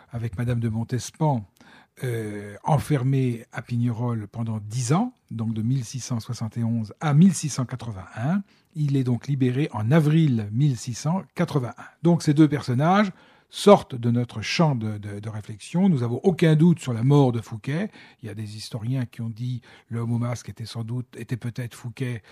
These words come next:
euh, parce que c'était le gr-, le seul prisonnier de marque important que, euh, monsieur de Saint-Marc avait avec Lauzun.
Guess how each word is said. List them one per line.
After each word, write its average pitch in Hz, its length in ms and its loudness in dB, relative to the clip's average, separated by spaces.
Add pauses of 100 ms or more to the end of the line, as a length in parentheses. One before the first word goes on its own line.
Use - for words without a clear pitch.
(320)
euh, 101 800 -12
parce - 220 -12
que 113 100 -10
c'était - 300 -12
le 101 100 -12
gr-, - 240 -18
le 104 80 -10
seul 135 240 -4
prisonnier 110 420 -8
de 107 80 -8
marque 123 300 -10
important 123 520 -12
que, 107 100 -18 (580)
euh, 104 240 -16 (100)
monsieur 107 320 -12
de 98 160 -14 (200)
Saint-Marc 120 500 -4
avait 120 340 0
avec 104 300 -12
Lauzun. 143 480 2